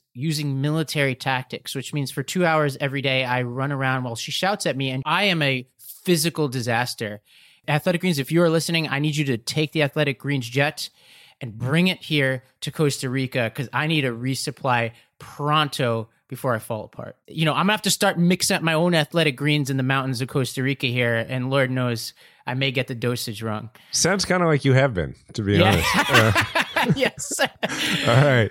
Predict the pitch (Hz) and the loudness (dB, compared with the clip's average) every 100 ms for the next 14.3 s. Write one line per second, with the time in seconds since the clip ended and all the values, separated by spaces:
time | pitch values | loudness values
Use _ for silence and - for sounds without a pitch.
0 | - 185 175 175 156 175 156 147 139 151 | 0 2 4 4 6 4 6 4 4 4
1 | 156 135 143 151 127 131 127 120 117 120 | 2 4 6 8 6 6 4 6 6 4
2 | 110 - - 120 135 139 120 127 127 123 | 2 -2 0 2 4 4 2 2 4 2
3 | 117 - 110 110 95 101 98 98 117 131 | 0 2 2 4 2 0 0 0 0 0
4 | - 113 113 110 110 98 101 98 95 98 | -2 -4 -4 -2 -2 -2 -2 -2 -2 0
5 | 107 104 117 101 92 107 107 120 - 113 | 0 0 -4 -8 -4 0 2 2 0 -2
6 | 107 - 98 98 87 92 92 - 90 85 | -2 -2 -4 -4 -2 -2 0 -2 -4 -2
7 | 104 90 - 113 113 123 - - - - | 0 -2 2 2 2 0 -2 -10 -20 -16
8 | - 139 156 143 - 110 131 123 87 117 | 0 4 6 4 2 2 4 4 4 2
9 | 120 - 101 117 117 95 107 113 104 110 | 2 -2 -2 2 0 2 2 2 2 -2
10 | 92 101 98 98 - 92 - 87 101 120 | -2 -2 0 0 0 0 0 -2 2 4
11 | 120 123 - - - 104 120 127 110 95 | 4 2 -4 -10 -2 0 2 4 2 2
12 | 90 80 110 123 95 104 101 - 85 - | -2 -2 0 0 0 -2 -2 -2 -4 -2
13 | 98 92 - 95 85 82 82 113 120 113 | -2 -2 0 0 0 -4 0 2 4 2
14 | - 104 90 | -2 -4 -4